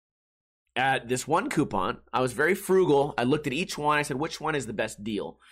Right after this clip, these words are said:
This one I must buy a drink. I don't drink soda. This one I need to do this. This is only jalapeno poppers. I need more." So I looked at all the prices. I was like, "Which one's gonna get me the most price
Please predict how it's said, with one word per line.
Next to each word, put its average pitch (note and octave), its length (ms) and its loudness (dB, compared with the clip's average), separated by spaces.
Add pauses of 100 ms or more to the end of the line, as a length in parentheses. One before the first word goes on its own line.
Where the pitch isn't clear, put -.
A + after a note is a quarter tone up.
(260)
This D3 160 0
one D3 80 -2
I C3+ 60 4
must B2+ 260 0
buy A2 120 2
a G#2+ 80 2
drink. E3+ 340 0
I B2 60 0
don't A#2 140 -2
drink A2 180 -4
soda. D3 460 4 (220)
This A#2+ 140 -10
one A#2 80 -4
I A#2 80 -2
need G#2+ 140 -2
to F2+ 60 -8
do G2 100 -4
this. D#3+ 260 4 (200)
This C3 120 -4
is G#2 80 -6 (100)
only C3+ 240 2
jalapeno C3+ 440 2
poppers. D3 340 2
I G2+ 80 -2
need A2 160 -4
more." D3+ 480 4 (540)
So D#3+ 160 0
I D3 60 2
looked F3+ 200 2
at E3+ 80 4
all D#3+ 100 6
the C3 60 4
prices. E3 440 0
I - 20 6
was C#3 100 2
like, B2 140 -4
"Which F#3 200 2
one's F3 240 0
gonna D3 140 0
get C#3 140 -4
me C3+ 80 -2
the B2 80 2
most F#3 580 2
price D#3+ 460 -2